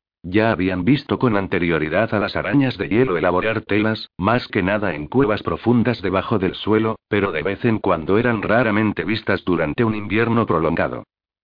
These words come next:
"Estas telas han permanecido imperturbadas por muchas semanas", agregó André, parándose cerca de una de las más largas para estudiar a los insectos atrapados. Aún unos cuantos lagartos desafortunados y pájaros habían sido atrapados por las telas resistentes.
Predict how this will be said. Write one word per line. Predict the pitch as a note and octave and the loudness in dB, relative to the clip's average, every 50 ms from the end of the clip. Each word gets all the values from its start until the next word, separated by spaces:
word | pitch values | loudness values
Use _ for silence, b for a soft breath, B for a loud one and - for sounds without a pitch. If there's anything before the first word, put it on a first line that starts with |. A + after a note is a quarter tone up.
| _ _ _ _ _ _ _ _ | _ _ _ _ _ _ _ _
"Estas | - A#2 A#2+ - - A#2+ G2+ - - | -2 -2 -2 0 0 -2 -2 0 0
telas | A#2 A#2+ A#2+ A2+ G2 - | 0 0 0 0 0 0
han | A#2 A2+ A2 | 0 2 2
permanecido | A#2+ G#2 G2 F#2 E2+ D#2+ - - A#2+ A#2+ A#2 A#2+ A2 | 2 2 0 0 -2 -4 -2 -2 0 0 2 0 0
imperturbadas | F#2+ F2+ - G#2 F2 - - F#2 D#2+ D2+ E2 G#2 G#2+ A#2 A2+ - | 0 0 0 0 0 0 -2 -2 -2 -2 -2 -2 -2 -4 -4 -2
por | - F2 D2 | -2 -2 -2
muchas | C2+ D2 F#2+ - - A2 G2 | -2 -2 -4 -2 0 0 0
semanas", | - E2+ D#2+ F#2 G2 A#2 A2+ G#2 - | 0 -2 -2 -2 0 0 0 0 0
agregó | B2 G#2 G2 F2 D#2+ F2 F#2+ G2+ | -2 0 0 0 -2 -2 -2 -4
André, | E2+ D#2+ D2+ E2+ G#2 B2+ C3+ - _ | -4 -4 -2 0 0 0 0 -4 _
parándose | - F2+ D#2+ E2+ F#2+ G2 F2+ F#2+ F2+ - G2 | -2 -2 0 0 0 0 -2 -2 -4 -4 -4
cerca | - G2+ G2+ G#2+ - A2 A2+ | -2 -2 -4 -2 -2 -2 -2
de | G2+ G#2+ | 0 0
una | B2 A#2+ G#2+ G2 | 0 0 0 0
de | F2+ E2+ | 0 -2
las | F2 E2 | -2 -2
más | D#2+ G#2 A#2+ A#2+ G2+ | 0 0 0 0 0
largas | F#2 F2+ G2 A2 A#2 A#2+ B2+ - - | 0 -2 -2 -2 -2 -2 -4 -4 -2
para | - G#2+ F#2 F2+ | -2 0 0 0
estudiar | F2 E2 - - F2+ D#2 F#2 G#2+ G#2 G#2+ | 0 -2 -4 -4 -2 0 2 2 2 2
a | G#2 | 0
los | F#2 F2 D#2+ | -2 -2 -4
insectos | - F2+ E2 - C3+ C#3 C#3 - G#2 F2+ A2 | -6 -6 -2 0 0 0 0 -2 -4 -2 -2
atrapados. | G2 D#2+ D#2 D2 - - B1+ A#1+ A1 G1+ - - - _ _ _ _ _ _ _ _ _ | -2 -2 -2 -2 -2 -2 -4 -6 -10 -12 -12 -14 -16 _ _ _ _ _ _ _ _ _
Aún | - D#2+ F2 G2+ A#2 B2+ A2+ | -2 0 2 2 2 2 2
unos | A2 G#2+ F#2+ F2 | 2 2 0 0
cuantos | - - C3 C3 B2+ - G2 F2+ - | 0 0 0 2 2 0 -2 -2 -2
lagartos | F2 D2+ D2+ F#2+ G#2 G#2+ A2 - G2 F2 | -2 -4 -4 -4 -6 -4 -4 -2 -2 0
desafortunados | A#2 A2 - G#2 - - G#2 G2 F2 - G2+ G2+ A#2+ C3+ C3+ A#2 - | 0 0 0 -2 -2 0 0 -2 0 0 2 2 2 2 0 -2 -4
y | G#2+ | -4
pájaros | E2+ - A2+ - - F2 G#2 G2+ - F#2 | -2 -2 -2 -2 0 0 0 0 0 -2
habían | E2+ F2+ F#2 F#2 F#2 F2+ | -2 -2 -2 -2 -2 -2
sido | - A2 A#2 G#2 G2 | -2 -2 0 2 0
atrapados | F2+ - E2+ D2 - F2 F2+ F#2 A#2 A2+ - - | 0 0 -2 0 2 2 2 2 0 -2 -4 -4
por | - F2+ - | -4 -2 -2
las | D#2 C#2+ - - | -2 -2 -4 -2
telas | - A#2 B2 F2+ F2 D#2+ | -2 0 0 0 0 -2
resistentes. | E2 D#2+ - - G#2 F2 - - A#2 G2 D#2 D2 - - - - - - | -4 -4 -4 -2 -4 -4 -2 -2 -2 0 -2 -4 -6 -10 -12 -12 -14 -16